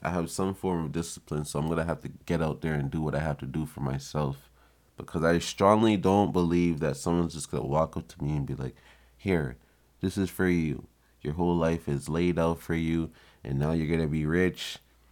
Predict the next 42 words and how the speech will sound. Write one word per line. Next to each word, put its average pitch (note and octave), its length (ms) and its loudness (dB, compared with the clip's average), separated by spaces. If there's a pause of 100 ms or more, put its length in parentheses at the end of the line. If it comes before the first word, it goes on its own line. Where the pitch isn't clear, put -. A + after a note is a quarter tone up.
(120)
You C#2+ 100 -6
can D#2+ 160 -4
do D#2+ 120 0
all D#2 220 4
the, D2 140 0 (640)
the E2 80 -14
things G#2+ 380 4
you're F#2 220 4 (120)
thinking G2 300 2
about F2+ 240 4
in E2+ 40 4
your E2 100 2
head, E2+ 180 2
now D#2+ 120 4
you E2 120 0
can D#2 160 -2
do D#2+ 160 2
all D#2 180 2
of C#2+ 80 -4
them." B1 180 -4
I C#2+ 100 0
don't F2 340 2
believe E2+ 340 2
<laughs> - 0 -
that's - 300 4
gonna E2 180 0
happen D#2 420 -2
for - 160 -10
me, C#2+ 160 -4
so C#2 320 -8 (560)
I - 120 -2
have A2 260 4
to G2 100 0
be F2 420 0 (1120)
somewhat A#2+ 600 6
the G#2 80 4
way F#2+ 280 6
I F2+ 120 8 (160)
am, D#2+ 360 2 (140)
because D#2 720 -2
it C#2+ 120 -4
does E2+ 600 0